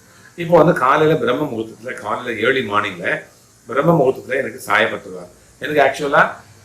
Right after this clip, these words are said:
ஆ, இதுல தெரியாது, எது சான்ஸ்கிரிட் தெரியாது. ஆனா சான்ஸ்கிரிட்ல சாயப்பா ஒரு சில வார்த்தைகளை சொல்றாரு. அந்த ஒரு சில வார்த்தைகளை எடுத்து கோக்கிறதுக்குன்னு தனியா ஒரு ஆள் வச்சிருக்கேன். எனக்கு சான்ஸ்கிரிட், "இப்பா, இந்த வார்த்தை வந்ததுப்பா,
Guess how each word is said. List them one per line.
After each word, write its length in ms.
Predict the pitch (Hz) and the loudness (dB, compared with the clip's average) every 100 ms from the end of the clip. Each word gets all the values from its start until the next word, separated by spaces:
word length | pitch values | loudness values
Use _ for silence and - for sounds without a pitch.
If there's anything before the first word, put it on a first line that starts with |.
| - - | -20 -10
ஆ, 260 | 123 120 | -8 -6
இதுல 440 | 120 139 170 190 - | -8 -8 0 2 2
தெரியாது, 400 | 127 120 90 - | 0 0 -2 -4
எது 500 | 113 139 156 175 - - _ - - | -8 -4 -2 -4 -10 -20 _ -20 -4
சான்ஸ்கிரிட் 580 | 139 156 185 - 151 - | 2 4 2 -6 -10 -10
தெரியாது. 420 | 127 113 107 170 - _ _ - | -6 -2 0 -2 -10 _ _ -10
ஆனா 200 | 120 156 | -2 -2
சான்ஸ்கிரிட்ல 800 | 131 123 175 180 156 131 117 - | 0 2 2 2 -4 -6 -8 -6
சாயப்பா 420 | 113 117 120 131 | -2 -2 -2 0
ஒரு 220 | 113 113 | 0 0
சில 220 | 117 110 101 | -2 -2 0
வார்த்தைகளை 520 | 101 127 135 113 - | 0 -2 -6 -10 -14
சொல்றாரு. 440 | 95 95 90 - - - - - - | -14 -14 -12 -14 -16 -20 -20 -20 -16
அந்த 280 | - - 165 | -8 -2 2
ஒரு 140 | 143 - | 2 2
சில 200 | 135 123 | 2 4
வார்த்தைகளை 480 | 117 139 135 117 | 4 2 -2 -4
எடுத்து 260 | 101 101 - | -4 -4 -10
கோக்கிறதுக்குன்னு 720 | - 139 160 - 117 117 127 | -6 -2 0 -2 -10 -12 -12
தனியா 240 | 110 110 113 | -8 -6 -8
ஒரு 120 | 101 | -8
ஆள் 160 | 98 117 | -8 -6
வச்சிருக்கேன். 460 | 107 95 - 120 - _ _ _ | -8 -12 -16 -16 -18 _ _ _
எனக்கு 260 | 117 123 110 | -10 -10 -4
சான்ஸ்கிரிட், 380 | 127 135 139 113 | -2 0 -2 -4
"இப்பா, 180 | 113 143 | 2 2
இந்த 140 | 110 | 2
வார்த்தை 320 | 104 120 120 | 2 2 0
வந்ததுப்பா, 480 | 110 104 101 117 139 | -6 -6 -8 -4 -6